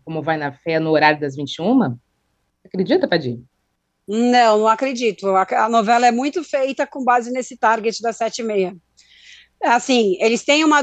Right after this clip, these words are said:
Speaker 2: eles tinham uma pena de dizer assim: ah, de repente tem uma novela muito boa às sete, com gente que não chega em casa às sete, sete e meia, né? Então botaram
Speaker 1: Uhum.
Speaker 2: a novela na madrugada porque acharam que tinha muita gente na madrugada com o target da novela das sete.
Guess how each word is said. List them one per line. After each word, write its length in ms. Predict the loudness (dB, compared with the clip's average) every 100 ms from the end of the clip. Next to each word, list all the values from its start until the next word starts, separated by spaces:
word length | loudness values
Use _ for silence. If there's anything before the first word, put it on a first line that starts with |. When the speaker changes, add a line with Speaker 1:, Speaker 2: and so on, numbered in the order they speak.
| 2
Speaker 2:
eles 260 | 0 0
tinham 320 | -2 0 0 0
uma 400 | -2 -2 -2 0
pena 300 | -2 -2 -4
de 60 |
dizer 140 | -4 -4
assim: 200 | -4 -2
ah, 180 | 0
de 80 | 2
repente 260 | 0 -2 -6
tem 120 | -4
uma 100 | -2
novela 220 | -2 -2
muito 200 | -2 -4
boa 200 | 0 0
às 80 | 0
sete, 360 | -2 -2 -4 -8
com 120 | -6
gente 220 | -6 -6
que 80 | -6
não 100 | -6
chega 220 | -2 -2
em 80 | -2
casa 240 | 0 0 -2
às 80 |
sete, 300 | -2 -2 -2
sete 160 | -6 -6
e 40 |
meia, 280 | -4 -2 -2
né? 180 | -2 -4 _ _ _ _
Então 240 | -2 2 6
botaram 380 | 6 6 4
Speaker 1:
Uhum. 60 | 2
Speaker 2:
a 20 |
novela 300 | 2 2 4
na 80 | 2
madrugada 480 | 2 0 0 0 0
porque 120 | -2
acharam 300 | -2 -2 -4
que 120 | -8
tinha 320 | -6 -4 -2
muita 280 | -2 0 -2
gente 280 | -2 -6 -4
na 80 | -2
madrugada 640 | -2 -2 0 2 2 0
com 320 | -6 -10 -10
o 60 | -2
target 460 | 0 2 0 -2 -4
da 100 | -4
novela 260 | -2 -2
das 200 | -2 -4
sete. 360 | -2 -4 -4